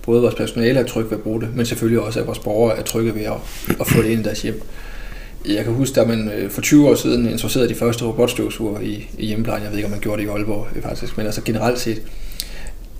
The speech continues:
og den skepsis, der var imod at lade en robot kla-, tage sig af støvsugningen, ikke? Og i dag, jamen, der står de jo i alle menneskers hjem, stort set. Altså, der er det jo sådan en slags allemandseje. Øh, og,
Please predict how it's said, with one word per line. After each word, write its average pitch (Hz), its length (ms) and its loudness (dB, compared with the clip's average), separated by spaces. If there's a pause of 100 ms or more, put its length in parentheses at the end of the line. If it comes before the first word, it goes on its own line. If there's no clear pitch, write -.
(280)
og 117 340 0
den 113 120 -2
skepsis, 139 520 2
der 110 100 2
var 110 200 -4
imod 113 260 -2 (200)
at 127 120 0
lade 113 140 2
en 110 240 -6 (300)
robot 123 380 2 (400)
kla-, - 260 2
tage 120 180 4
sig 107 160 2
af - 100 2
støvsugningen, 113 840 0
ikke? 120 120 -2 (540)
Og 110 100 6
i 117 40 4
dag, 123 260 4
jamen, 113 140 4
der 117 60 4
står 117 220 6
de - 100 -4
jo 113 100 4
i 107 100 2
alle 113 200 4
menneskers 110 340 -2
hjem, - 200 -6 (200)
stort - 240 -4
set. - 200 -6 (140)
Altså, - 140 -2
der 113 60 6
er 110 40 6
det 113 140 4
jo 107 60 0
sådan 107 140 0
en 107 60 -2
slags 107 180 0
allemandseje. 107 640 4 (600)
Øh, 113 340 6 (100)
og, - 240 -2